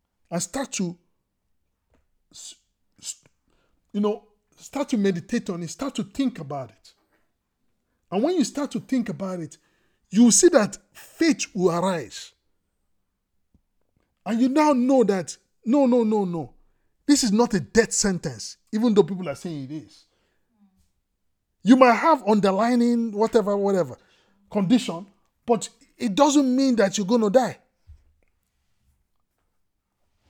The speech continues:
It doesn't mean that you're gonna die.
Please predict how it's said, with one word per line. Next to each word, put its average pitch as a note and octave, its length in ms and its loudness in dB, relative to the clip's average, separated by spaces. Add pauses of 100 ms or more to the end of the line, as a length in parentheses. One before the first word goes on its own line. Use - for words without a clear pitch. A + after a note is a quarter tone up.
(1500)
It A#3+ 100 2
doesn't C#4+ 320 -2
mean C#4 200 0
that A#3+ 180 -8
you're G#3+ 120 -6
gonna A#3 240 -4
die. B3+ 320 -8